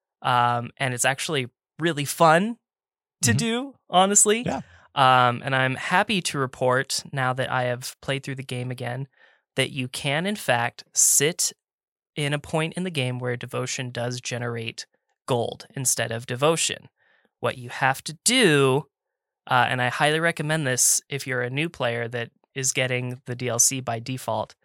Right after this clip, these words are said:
Speaker 1: what you have to do is delay defeating the final boss of the base game.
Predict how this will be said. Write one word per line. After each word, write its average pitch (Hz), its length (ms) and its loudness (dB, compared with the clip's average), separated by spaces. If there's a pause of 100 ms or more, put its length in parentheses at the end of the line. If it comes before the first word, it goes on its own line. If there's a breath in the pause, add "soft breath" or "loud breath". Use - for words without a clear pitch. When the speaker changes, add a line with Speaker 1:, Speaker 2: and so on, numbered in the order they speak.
(520)
Speaker 1:
what 123 160 -4
you 147 140 -4
have 175 240 2
to 208 80 -6
do 127 420 0 (580)
is 123 480 2 (100)
delay 131 760 0
defeating 135 520 -4
the 120 100 -6
final 135 420 -2
boss 123 400 0
of 127 220 -8
the 123 80 -12
base 113 280 -4
game. - 360 -10